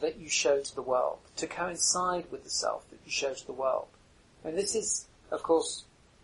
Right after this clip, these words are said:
you know, the, um, the, the crisis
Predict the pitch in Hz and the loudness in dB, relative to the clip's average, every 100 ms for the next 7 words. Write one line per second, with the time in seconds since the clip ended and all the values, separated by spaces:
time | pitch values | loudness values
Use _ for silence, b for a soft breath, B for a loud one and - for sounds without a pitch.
0 | - - - 135 123 - - _ - - | -20 -18 -6 -6 -6 -10 -20 _ -20 -20
1 | - - - - - - - 147 147 143 | -20 -20 -20 -20 -20 -20 -2 0 0 -4
2 | 143 - - - - - - - - - | -12 -14 -14 -20 -20 -20 -20 -20 -6 2
3 | 139 139 135 131 - - - - - - | 4 4 2 -12 -20 -20 -20 -20 -20 -20
4 | - - - - - - - - - - | -20 -20 -20 -18 -14 -14 -16 -20 -20 -16
5 | - - - _ - - - - _ - | -16 -20 -20 _ -20 -20 -20 -20 _ -20
6 | - 156 160 147 - - - - - - | -12 -10 -8 -8 -12 -20 -20 -20 -20 -20
7 | - - - - - - - - - - | -20 -20 -20 -20 -20 -20 -20 -20 -20 -20
8 | - - - 165 170 165 143 - | -20 -6 0 4 6 6 4 2